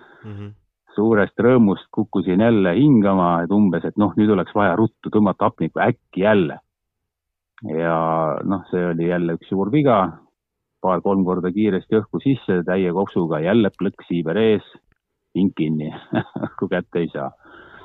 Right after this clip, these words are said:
Speaker 2: Aga noh, siis ma olin nii palju targemaks saanud, et noh, et tuleb välja hingata, hinge kinni hoida. No tegin seda kohe ja tundsin, et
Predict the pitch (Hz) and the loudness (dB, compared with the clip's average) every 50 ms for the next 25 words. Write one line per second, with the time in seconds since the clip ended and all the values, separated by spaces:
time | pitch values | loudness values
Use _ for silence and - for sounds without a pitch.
0 | - _ _ _ _ _ - 78 78 78 78 85 92 90 - - 107 - 104 95 | -20 _ _ _ _ _ -8 -8 -6 -4 -2 -2 -4 -4 -6 -8 -4 -2 0 2
1 | 92 95 101 104 - 95 90 85 110 107 110 98 85 76 76 - - - 92 82 | 2 2 2 2 0 0 -2 0 -2 -2 -2 -2 -4 -4 -6 -8 -8 -6 -4 -2
2 | 82 80 76 87 - - - 95 92 87 - - 92 92 90 82 80 98 104 101 | -2 -2 -4 -6 -8 -6 -6 -4 -4 -4 -6 -6 -4 -4 -4 -2 0 0 0 0
3 | 92 85 78 95 92 90 82 - - - 87 92 90 80 - - 95 90 80 78 | 0 -2 -2 -2 -2 -2 -2 -4 -4 -4 -2 -2 -2 -2 -2 -2 0 0 0 0
4 | 78 92 90 80 71 - 62 64 - _ _ _ _ _ _ _ _ - - 85 | 0 -2 -2 -2 -4 -6 -12 -20 -20 _ _ _ _ _ _ _ _ -10 -8 -6
5 | 90 85 95 92 90 85 78 104 104 104 92 85 82 95 92 98 87 80 76 73 | -4 -4 -4 -4 -4 -4 -4 -2 -2 0 0 0 0 -2 0 0 -2 -2 -2 -4
6 | 73 85 90 92 85 - - 78 73 76 71 - | -2 -2 -2 -2 -2 -2 -6 -6 -6 -6 -10 -12